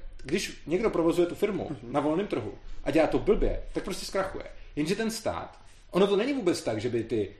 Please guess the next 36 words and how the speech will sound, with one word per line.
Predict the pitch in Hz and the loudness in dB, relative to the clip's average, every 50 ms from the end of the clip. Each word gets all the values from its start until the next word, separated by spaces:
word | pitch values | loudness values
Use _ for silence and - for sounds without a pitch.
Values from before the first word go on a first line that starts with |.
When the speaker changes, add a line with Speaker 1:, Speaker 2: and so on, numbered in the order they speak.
| - - - | -20 -6 -2
Speaker 1:
podnikatelé | 143 143 131 151 160 151 123 104 120 107 104 | 0 0 2 2 2 0 0 0 0 0 0
byli | 104 113 117 | 0 0 0
nějaký | 120 120 117 107 - 127 | 0 0 -2 -2 -2 -2
jako | 117 104 - 120 110 104 101 98 92 - - - | -2 -2 -2 -2 -2 -2 -2 -2 -4 -4 -2 2
by | 127 | 2
Speaker 2:
Mhm. | 123 113 | 2 2
Speaker 1:
default | 110 - - 113 107 - | 2 -2 -4 -6 -6 -6
chytřejší | - 107 - - 113 - - 113 | -6 -6 -4 -4 -6 -6 -6 -8
než | 101 - | -8 -6
ty | - | -4
úředníci, | 110 113 131 135 110 104 92 - 110 95 92 98 98 92 95 98 - 98 95 - | -4 -2 0 -2 -2 -4 -6 -8 -8 -8 -6 -6 -6 -6 -6 -8 -8 -8 -8 -6
ale | - 113 123 | -4 -4 -2
prostě | - - 123 - 160 | -2 -4 -4 -2 -2
jde | 160 - | 0 0
o | - 120 107 | 0 -2 -4
to, | - 127 185 - - - - - _ _ _ _ _ | -4 -4 -4 -4 -6 -8 -18 -20 _ _ _ _ _
že | - 143 | -6 -4
ten | - 156 131 - | -2 -2 0 0
úředník | 165 151 170 208 196 202 185 196 | 0 2 2 2 2 0 0 0
udělá | 175 165 165 160 | 0 2 2 2
nějakou | 151 143 - - 160 143 123 101 110 | 2 0 0 0 -2 -2 -2 -2 -2
rozvahu, | 110 107 95 107 98 87 104 123 | -4 -4 -4 -4 -4 -4 -4 -4
ten | - 156 147 | -2 -2 0
podnikatel | 160 165 170 170 165 160 165 175 | 2 2 2 2 2 2 2 2
udělá | 165 156 160 156 | 2 4 4 4
taky | 151 156 - 151 | 4 2 0 -2
nějakou | 135 123 110 - 113 101 | -2 -2 -2 -4 -4 -6
rozvahu. | 101 98 95 92 85 87 - | -4 -6 -6 -6 -8 -6 -6
Řekněme, | 131 127 190 175 175 | -4 -2 0 2 4
že | 160 175 | 4 4
ji | 170 | 4
udělají | 160 151 156 160 165 | 4 4 4 2 2
oba | 151 147 160 | 2 2 2
dva | 156 156 160 156 156 151 156 - - | 4 6 6 6 6 6 2 -2 -10
stejně | - - - 165 156 160 | -2 2 4 4 6 4
fundovaně. | 160 - 160 151 139 131 120 104 92 - - | 2 0 -2 -2 0 0 0 0 -2 -4 -4